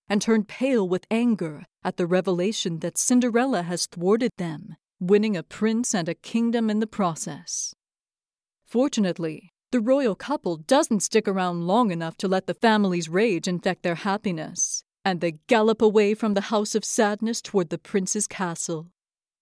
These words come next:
On the way, they pass the hazel tree, and the prince receives confirmation from the two white doves resting there that he has chosen the right bride at last.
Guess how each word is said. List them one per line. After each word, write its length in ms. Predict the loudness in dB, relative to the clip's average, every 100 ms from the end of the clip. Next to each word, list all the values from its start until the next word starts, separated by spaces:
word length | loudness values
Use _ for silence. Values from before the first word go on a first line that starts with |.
| _
On 180 | 0 0
the 60 | 0
way, 460 | 0 -2 -4 -10 _ _
they 160 | -4 -4
pass 380 | -2 -4 -2
the 120 | -4 -4
hazel 400 | -2 -4 -4 -8
tree, 480 | -6 -6 -6 -14 -18 _ _ -2
and 120 | 0
the 60 |
prince 400 | 0 0 0 0
receives 380 | -2 -2 0 -2
confirmation 840 | -4 -2 -2 0 0 0 -2 -4 -4
from 200 | -2 -2
the 80 |
two 320 | -2 -2 -2 0
white 260 | 0 0 -2
doves 380 | -2 0 -2 -2
resting 380 | -2 -2 -4 -2
there 360 | -2 -2 -8 -18 _ -2
that 140 | -2
he 180 | 0 0
has 180 | -2 -4
chosen 520 | 0 0 2 0 0
the 120 | -2
right 360 | 2 2 2 -2
bride 360 | 2 4 4 2
at 140 | -2
last. 640 | 0 -2 -2 -8 -12 -14